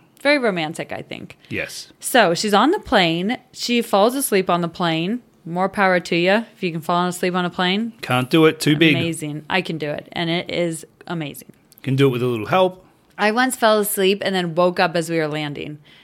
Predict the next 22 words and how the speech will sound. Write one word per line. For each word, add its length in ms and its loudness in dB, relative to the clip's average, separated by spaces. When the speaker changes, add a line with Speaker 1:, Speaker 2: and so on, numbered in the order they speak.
Speaker 1:
And 240 -4
that 380 2
is 460 -2
the 240 -4
greatest 500 0
gift 280 -2
I 100 0
have 180 -4
ever 240 -2
received 380 -4
from 120 -8
the 60 -4
universe. 580 -2
Speaker 2:
<laughs> 260 -8
Speaker 1:
So 400 2
I 240 4
only 300 0
hope 220 0
to 120 -8
replicate 500 -4
that 180 -8
someday. 360 -10